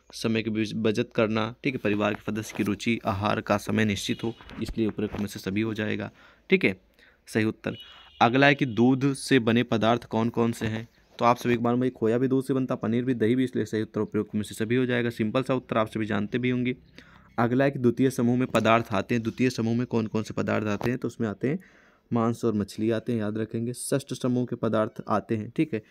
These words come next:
तो षष्ठ समूह में जो पदार्थ आते हैं उनका नाम है उपरोक्त में से सभी, कोई ब्रेड भी आता है, रोटी भी आता है, आटा भी आता है, ठीक है। अगला है कि खाद्य पदार्थ के समूह यानी खाने वाले पदार्थ के समूह कितने हैं, ठीक है।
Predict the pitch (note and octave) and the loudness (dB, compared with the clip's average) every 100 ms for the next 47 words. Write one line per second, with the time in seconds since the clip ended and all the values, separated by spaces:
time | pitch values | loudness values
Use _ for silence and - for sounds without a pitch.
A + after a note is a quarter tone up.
0 | - _ B2 - D#3 D3 C#3+ C3 B2 B2+ | -20 _ -6 -2 -2 -2 -4 0 0 2
1 | C3 B2 C3 B2 A2 A2+ A2+ A2+ - A#2+ | 0 0 0 0 0 -2 -2 -4 -2 -2
2 | A2 A2 G#2+ G#2 B2+ - - A2 - G#2+ | -2 -2 -2 -2 -4 -4 -2 -2 -2 -4
3 | - G2 G#2+ G#2+ G#2+ G2+ G#2+ A#2+ A#2+ A2+ | -4 -8 -6 -4 -4 0 0 2 0 0
4 | - A2+ G#2 A#2 A#2 A2 - - G2+ F2+ | 0 0 0 0 0 -2 -4 -4 -4 -4
5 | G#2 G2 - G2 - - - _ _ _ | -4 -4 -6 -8 -6 -4 -6 _ _ _
6 | _ _ _ _ - A#2 C3+ C#3+ D3 - | _ _ _ _ -2 2 2 2 -2 0
7 | A#2+ A#2+ B2 A#2 A#2 - A#2+ A2 A2 A#2 | 0 0 0 0 0 -2 -4 -2 0 0
8 | A2+ A#2+ - G#2 A2 A#2+ A2+ A2+ E3+ - | 0 -2 -4 -2 0 0 0 0 -2 -8
9 | - _ A2+ G#2 A2+ - A#2+ A2 A2 A2 | -20 _ 0 2 2 -2 -6 -4 -2 -4
10 | G#2 G2+ F#2+ F#2+ E3 A2+ F#2+ | -4 -2 -4 -2 -2 -2 -6